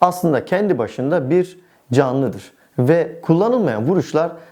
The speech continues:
zaman içerisinde yok olur, kaybolur, giderler. A-, e, tenis fizyolojidir. E, her bir tenis maçında üç yüz ila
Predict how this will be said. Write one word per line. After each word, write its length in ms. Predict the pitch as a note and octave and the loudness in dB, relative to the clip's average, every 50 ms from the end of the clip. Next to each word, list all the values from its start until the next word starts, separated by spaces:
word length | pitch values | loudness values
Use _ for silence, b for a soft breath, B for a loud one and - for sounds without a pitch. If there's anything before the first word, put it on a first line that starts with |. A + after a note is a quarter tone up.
| B B - | B B -2
zaman 460 | A#2 A2+ B2+ C#3+ E3+ G#3 A3+ G#3 C#3 | 0 2 2 2 2 0 0 0 -2
içerisinde 720 | - - A2+ G2 G2+ - - B2 B2 C3+ D#3+ F#3 F3+ F3+ - - _ - | 0 -2 -2 -2 -2 -6 -4 -2 -2 0 0 0 -2 -4 -10 -18 _ -2
yok 300 | B2+ C#3 E3+ E3 E3 E3+ | 2 2 2 2 2 0
olur, 220 | C#3 C3+ E3 G3+ - - - _ _ _ | -2 0 -2 -4 -8 -10 -20 _ _ _
kaybolur, 560 | - - D3 C#3 C3 A2+ A#2 A#2+ D3 E3 C3+ | 0 0 2 2 2 0 0 0 0 0 0
giderler. 640 | A#2+ A2+ G2+ G#2+ G2 - - - - - - - _ _ _ _ _ _ _ b b b b b b b b b b b b b b b b b - | -2 -2 -2 -2 -4 -6 -8 -12 -16 -20 -20 -20 _ _ _ _ _ _ _ b b b b b b b b b b b b b b b b b -4
A-, 300 | - - - - - - | -4 -4 -4 0 2 4
e, 240 | D3 D3 D3 D3+ D3 D3 | 4 4 4 0 2 2
tenis 440 | G#3 G#3+ A#3 B3+ A#3+ - - - _ _ _ | 2 2 2 0 -2 -6 -12 -16 _ _ _
fizyolojidir. 800 | - F#3+ F3 D#3 F3+ E3+ D#3+ D#3+ C#3 C#3+ A2 - G2+ - - - _ _ _ _ _ _ _ _ _ _ _ b b b b b b b b b b _ _ - | 2 2 4 4 4 4 2 0 0 -4 -4 -4 -6 -8 -10 -20 _ _ _ _ _ _ _ _ _ _ _ b b b b b b b b b b _ _ -6
E, 480 | D#3+ D3 C#3+ C#3+ D3 C#3+ C#3+ C#3+ D3 C#3+ | -4 -2 0 0 0 0 0 -2 -2 -4
her 340 | D3 - A#3 C#4+ D4 G#3 F#3 | -2 -2 -2 -2 -2 -2 0
bir 220 | F3+ C#3 A2 - - | -2 -2 -4 -6 -6
tenis 320 | - F3 G#3 G#3+ - - | -6 -4 -4 -4 -4 -4
maçında 640 | B2 A2+ G#2 - - G#2+ G#2 A#2 D#3+ F3+ F3+ F3+ - - _ _ - | -4 -4 -4 -6 -6 -4 -2 -2 -2 -2 -4 -8 -14 -20 _ _ -2
üç 260 | A3+ A#3 A3 - - | -2 -2 -2 -2 -2
yüz 200 | D3 C#3+ C#3+ C3+ | -2 0 0 -2
ila 320 | C3 A#2+ B2 B2+ D3 F#3 | -2 -2 -2 -2 -4 -8